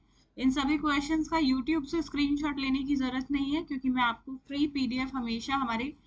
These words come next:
Telegram channel पे provide कराती हूँ। जैसे ही video post होती है उसके कुछ ही घंटों बाद post, post हो जाता है free PDF, तो आप वहाँ से download कर सकते हैं।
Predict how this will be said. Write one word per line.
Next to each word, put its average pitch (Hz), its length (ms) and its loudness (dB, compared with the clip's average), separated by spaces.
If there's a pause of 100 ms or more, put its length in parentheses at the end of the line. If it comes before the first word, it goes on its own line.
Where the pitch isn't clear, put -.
(320)
Telegram 294 500 4
channel 262 320 4
पे 277 140 -6
provide 233 500 -4
कराती 247 440 0
हूँ। 285 220 2
जैसे 233 280 -2
ही 262 60 4
video 247 340 0
post 233 340 -10
होती 240 200 -8
है 262 60 -2
उसके 247 200 -6
कुछ 233 260 -10
ही 254 60 0
घंटों 226 380 -4
बाद 220 140 -2 (100)
post, 208 320 -6
post 208 400 -10
हो 220 80 -6
जाता 208 320 -6
है 214 80 -4
free 233 280 -6
PDF, 214 500 -8 (540)
तो 226 60 0
आप 220 180 2
वहाँ 220 280 2
से 302 240 -4
download 202 460 -2
कर 233 200 -4
सकते 277 340 -8
हैं। 269 320 0